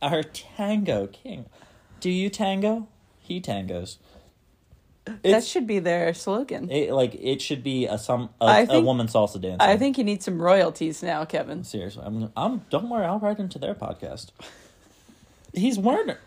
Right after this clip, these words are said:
Speaker 1: he's amazing. He's in the quarterfinals, and he has decided that, like, he's vibing too, him and Madison.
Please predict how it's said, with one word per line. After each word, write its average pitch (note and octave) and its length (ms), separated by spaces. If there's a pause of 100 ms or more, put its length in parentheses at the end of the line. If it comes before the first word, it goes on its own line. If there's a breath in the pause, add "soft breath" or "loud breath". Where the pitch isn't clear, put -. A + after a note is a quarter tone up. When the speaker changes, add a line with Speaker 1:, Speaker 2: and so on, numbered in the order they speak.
Speaker 1:
he's G4 320 (100)
amazing. G#4 640
He's A#3+ 220
in C4+ 100
the B3+ 80
quarterfinals, F#3+ 960 (360 soft breath)
and F#3 220
he F#3+ 420
has F3+ 220
decided F3 640
that, D3 220
like, C3 280 (120)
he's F3+ 400
vibing A2+ 500
too, C4+ 480
him E3+ 220
and F#3 100
Madison. C#3 640